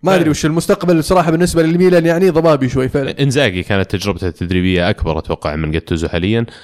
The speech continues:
Speaker 2: أم، زي ما قلت المهند إنه كان ودنا نشوف اسم كبير ينحط، كان ودنا نشوف اسم يا أخي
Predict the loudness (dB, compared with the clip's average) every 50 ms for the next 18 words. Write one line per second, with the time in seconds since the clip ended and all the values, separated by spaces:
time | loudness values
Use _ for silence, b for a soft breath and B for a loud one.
0 | B B -2 0 0 2 0 0 0 0 0 0 0 0 0 0 2 0 0 -2
1 | -2 -2 -2 0 -2 -2 -2 -2 -2 -2 -2 -4 -2 -4 -4 -2 0 -2 -2 -2
2 | -2 -2 -2 -2 -2 -2 -4 -4 -4 -4 -4 -4 -4 -6 -6 -6 -4 -2 -2 -2
3 | -4 -8 -8 -8 -8 -6 -6 -8 -8 -8 -10 -8 -6 -4 -2 -2 -2 -2 -2 -2
4 | -2 -2 -2 -4 -6 -4 -4 -4 -2 -2 -2 -2 -2 -2 -4 -4 -4 -6